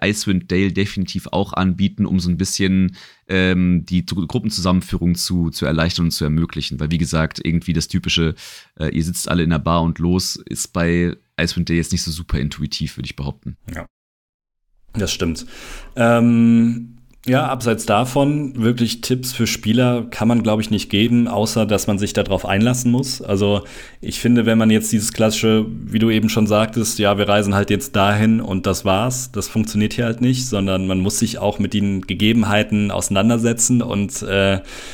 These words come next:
Speaker 2: dementsprechend natürlich auch beim Roleplay ein bisschen das Horror-Kälte-Setting mit einfließen lassen. Aber abseits davon ist es, glaub ich, dadurch, dass du eben diese Sandbox-Freiheit hast, hier doch relativ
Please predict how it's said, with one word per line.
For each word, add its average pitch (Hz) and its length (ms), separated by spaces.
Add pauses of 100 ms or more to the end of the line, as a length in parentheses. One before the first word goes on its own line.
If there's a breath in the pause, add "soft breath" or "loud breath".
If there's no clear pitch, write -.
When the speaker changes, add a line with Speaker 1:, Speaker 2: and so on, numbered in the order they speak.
(200 loud breath)
Speaker 2:
dementsprechend 110 720
natürlich 107 460
auch 101 140
beim 101 200
Roleplay 113 540
ein 110 100
bisschen 107 320
das 98 240
Horror-Kälte-Setting 104 1300
mit 95 160
einfließen 120 500
lassen. 127 440 (680 loud breath)
Aber 104 520
abseits 113 420
davon 127 640
ist 143 180
es, - 160
glaub 135 320
ich, 135 360 (100)
dadurch, 117 320
dass 113 220
du 113 100
eben 110 220
diese 101 180
Sandbox-Freiheit 117 1000
hast, 110 260
hier 117 300
doch 110 340
relativ 120 920